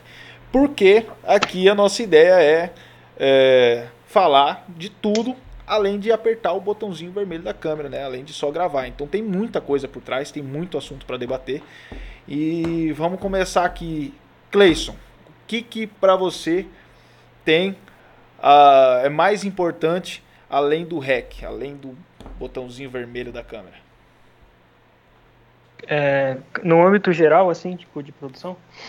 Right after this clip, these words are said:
Speaker 1: Sim.
Speaker 2: Cara, é, uma coisa que eu, que eu aprendi muito, é, quando eu comecei a fazer institucional, principalmente,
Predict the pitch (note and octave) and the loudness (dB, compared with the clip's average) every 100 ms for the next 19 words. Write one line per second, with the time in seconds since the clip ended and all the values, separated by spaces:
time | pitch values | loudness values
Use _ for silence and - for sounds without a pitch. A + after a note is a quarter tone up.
0 | - B3 E3 - _ _ _ _ - _ | -20 -16 -16 -18 _ _ _ _ -20 _
1 | _ _ _ _ - F3+ C#3 C3 - C#3+ | _ _ _ _ 0 2 2 -2 -10 -8
2 | C#3 C#3 C#3 C3+ C3+ C3 - _ D3 D3 | -4 -2 0 0 -2 -6 -14 _ -8 -4
3 | D#3+ D#3+ E3+ E3+ E3 D#3+ - - D3+ D#3 | 0 0 0 2 6 6 4 0 0 0
4 | D3+ D#3 D#3 E3 D#3 F3 F3 C3 - _ | 0 -4 -2 0 0 -2 -4 -10 -12 _
5 | _ _ _ C3+ C3+ D3 C#3+ C#3 D3 C#3+ | _ _ _ -6 -4 -2 -2 0 0 0
6 | D#3+ D#3+ D#3 D3+ D#3+ E3 - D#3+ D3+ C3 | 0 2 4 4 2 -2 -8 -4 0 2
7 | C3+ C#3 C#3 C3 C3+ B2+ C3+ - - | 2 0 -4 -6 -2 0 -2 -4 -16